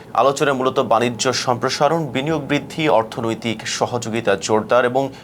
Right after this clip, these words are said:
পারস্পরিক যোগাযোগ উন্নত করার বিষয়গুলোকেই অগ্রাধিকার দেওয়া হবে। অর্থনৈতিক সম্পর্ক বিভাগ জানিয়েছে, আলোচনার জন্য ইতিমধ্যেই বিভিন্ন মন্ত্রণালয় ও সংস্থাকে প্রস্তাব দিতে বলা হয়েছে। এর মধ্যে রয়েছে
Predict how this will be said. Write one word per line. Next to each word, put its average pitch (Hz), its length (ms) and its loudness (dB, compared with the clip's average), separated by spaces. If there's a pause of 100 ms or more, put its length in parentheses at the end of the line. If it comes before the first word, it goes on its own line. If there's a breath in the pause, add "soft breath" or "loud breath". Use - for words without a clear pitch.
(140)
পারস্পরিক 170 540 0 (280)
যোগাযোগ 127 400 2 (120)
উন্নত 110 260 -2 (160)
করার 95 200 2 (120)
বিষয়গুলোকেই 104 720 -6 (200)
অগ্রাধিকার - 480 -8
দেওয়া - 180 -8
হবে। - 180 -6 (480 loud breath)
অর্থনৈতিক 110 440 0 (120)
সম্পর্ক 117 340 -2 (160)
বিভাগ 117 280 -2 (140)
জানিয়েছে, 113 380 0 (120)
আলোচনার 101 500 0
জন্য 92 160 -4 (140)
ইতিমধ্যেই 107 560 -2 (380 loud breath)
বিভিন্ন 151 280 -2 (140)
মন্ত্রণালয় 120 580 2 (160)
ও - 20 0 (600 loud breath)
সংস্থাকে 120 560 -2 (140)
প্রস্তাব 98 360 0 (120)
দিতে 85 200 -8 (100)
বলা 76 220 2
হয়েছে। - 300 -6 (540 loud breath)
এর 117 120 2
মধ্যে 131 220 0
রয়েছে 131 340 0